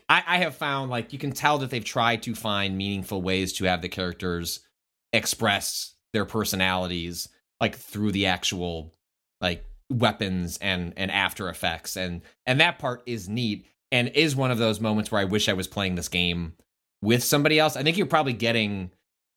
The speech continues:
for as much as I, I, I'm liking the game, or at least meeting it where, where it's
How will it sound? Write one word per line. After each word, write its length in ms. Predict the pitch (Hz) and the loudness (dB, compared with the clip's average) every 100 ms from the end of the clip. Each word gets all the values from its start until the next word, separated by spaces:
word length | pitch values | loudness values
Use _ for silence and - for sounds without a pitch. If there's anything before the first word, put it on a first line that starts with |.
| _ - | _ -6
for 100 | 123 180 | 2 4
as 60 | |
much 120 | 208 190 | 6 4
as 60 | |
I, 180 | 175 143 - | 2 2 -2
I, 100 | 131 | -2
I'm 160 | 131 120 | 2 2
liking 340 | 113 123 135 117 | 4 2 0 0
the 80 | |
game, 640 | 107 113 117 113 113 113 - - | 2 2 2 2 -2 -4 -6 0
or 60 | |
at 60 | 120 | 0
least 120 | 101 | 2
meeting 320 | 104 110 113 | 2 4 4
it 120 | 113 | 2
where, 200 | 110 104 | 2 -2
where 200 | 110 104 | 0 -2
it's 180 | 98 - | -2 -2